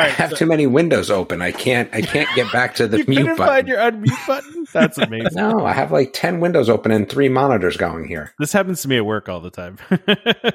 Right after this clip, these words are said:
Speaker 1: Can't
Speaker 2: I
Speaker 1: find
Speaker 2: mean,
Speaker 1: my
Speaker 2: can
Speaker 1: mute
Speaker 2: I be
Speaker 1: button.
Speaker 2: unimpressed with my own question? I mean, n-, I, I guess not, but I feel like I already answered it, didn't I?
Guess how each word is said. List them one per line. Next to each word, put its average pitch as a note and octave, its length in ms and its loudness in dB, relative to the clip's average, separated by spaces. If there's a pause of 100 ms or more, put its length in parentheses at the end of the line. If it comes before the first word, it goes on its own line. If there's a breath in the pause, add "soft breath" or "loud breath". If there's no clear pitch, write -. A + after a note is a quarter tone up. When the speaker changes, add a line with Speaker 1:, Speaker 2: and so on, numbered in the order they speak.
(500 loud breath)
Speaker 1:
Can't F3+ 220 -2
Speaker 2:
I C#3+ 60 2
Speaker 1:
find D3+ 40 4
Speaker 2:
mean, D#3+ 160 4
Speaker 1:
my B2+ 100 0
Speaker 2:
can D3 100 2
Speaker 1:
mute D3+ 80 4
Speaker 2:
I - 40 2
be C#3 240 2
Speaker 1:
button. C#3+ 180 2
Speaker 2:
unimpressed C3+ 420 0
with G#2+ 140 2
my G#2+ 180 4
own A2+ 240 2
question? D#3+ 680 0 (100)
I A#2+ 60 2
mean, A2+ 420 2 (1040)
n-, - 80 -14
I, G#2+ 220 -6
I G#2+ 60 0
guess G#2+ 400 0
not, F#2+ 340 2
but G2 160 2
I F#2+ 120 4
feel G#2+ 300 2
like F#2+ 300 2
I F#2+ 80 4
already G2 320 4
answered G#2+ 360 0
it, F#2+ 160 0
didn't G2+ 200 2
I? E3 240 -4